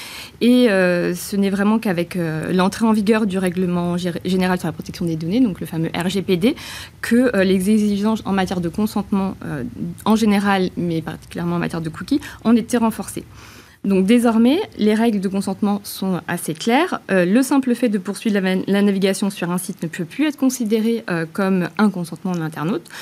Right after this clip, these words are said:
Donc il faut qu'il y ait vraiment, euh, un acte positif clair. Donc c'est par exemple cliquer, euh, sur une bannière cookie, sur le bouton « J'accepte ». Euh, il faut également être en mesure de refuser les cookies, ce qui n'était pas le cas auparavant. C'est-à-dire que, il, on a vu fleurir maintenant les boutons, euh, «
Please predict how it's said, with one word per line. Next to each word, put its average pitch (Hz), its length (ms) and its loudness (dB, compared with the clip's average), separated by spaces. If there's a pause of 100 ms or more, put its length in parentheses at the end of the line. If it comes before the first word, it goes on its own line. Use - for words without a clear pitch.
(120)
Donc 214 160 2
il 208 180 0
faut - 160 -4
qu'il 208 200 -2
y 190 40 4
ait 180 40 6
vraiment, 190 420 2 (500)
euh, 196 200 2
un 202 160 2
acte 202 200 -2
positif 196 560 -2
clair. 254 260 0 (100)
Donc 165 160 -2
c'est 165 80 -4
par 156 120 -8
exemple 175 300 -6
cliquer, 208 460 -2
euh, 156 180 -6
sur 165 240 -6
une 170 80 -2
bannière 170 240 -4
cookie, 185 360 -6
sur 190 160 -8
le 160 100 -8
bouton « 160 500 -6
J'accepte ». 165 680 -4 (640)
Euh, 190 560 2
il 226 160 2
faut 247 460 0 (100)
également 190 300 2
être 190 160 -2
en - 20 -2
mesure 180 320 -2
de 160 240 -2
refuser 190 480 0
les 175 100 -2
cookies, 170 340 -12
ce - 120 -14
qui - 120 -6
n'était 165 180 -4
pas 160 100 -6
le 156 80 -4
cas 170 160 -6
auparavant. 165 480 -4
C'est-à-dire 160 260 -10
que, 165 120 -12 (580)
il, 170 300 -4 (100)
on 180 140 2
a 165 60 2
vu 170 120 -4
fleurir 202 360 0
maintenant 180 300 -2
les 185 120 -2
boutons, 175 420 -4
euh, « 160 80 -2